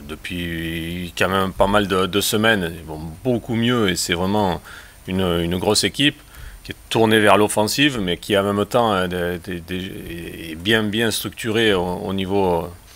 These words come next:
au niveau défensif. On sent, on sent une détermination dans cette équipe. Donc pour nous, c'est, euh, c'est, c'est la même chose que lorsqu'on est allé, euh, est allé à Nice, hein. Donc on sait qu'on va se heurter à des, une équipe certainement supérieure à nous. Voilà,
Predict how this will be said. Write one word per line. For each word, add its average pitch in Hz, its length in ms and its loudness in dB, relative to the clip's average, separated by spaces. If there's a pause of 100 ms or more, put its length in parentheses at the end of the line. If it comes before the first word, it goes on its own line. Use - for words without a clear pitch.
(200)
au 95 80 -6
niveau 92 240 0
défensif. 92 520 0
On 98 100 0
sent, 117 120 2
on 98 200 2
sent 117 160 0
une 110 80 0
détermination 104 720 0
dans 92 120 -2
cette - 220 -6
équipe. 92 220 -10 (340)
Donc 110 180 2
pour 143 220 6
nous, 160 180 6 (460)
c'est, 107 300 6
euh, 95 240 8
c'est, - 160 -2 (160)
c'est - 160 -2
la 98 100 6
même 117 160 2
chose 127 260 0
que 117 100 -2
lorsqu'on 101 320 -2
est 95 180 -4
allé, 92 200 0
euh, 82 380 2
est - 140 -16
allé 87 120 2
à 82 80 4
Nice, 113 280 -4
hein. 101 100 -8 (560)
Donc 87 280 -6
on 82 160 0
sait 110 180 2
qu'on 98 140 -2
va 87 100 2
se - 140 -4
heurter 90 320 -2
à 92 80 2
des, 80 360 -4 (140)
une 78 100 -8
équipe 80 240 -8
certainement 90 680 -4
supérieure 101 640 2
à 87 140 -2
nous. 120 180 -4 (560)
Voilà, 92 260 -2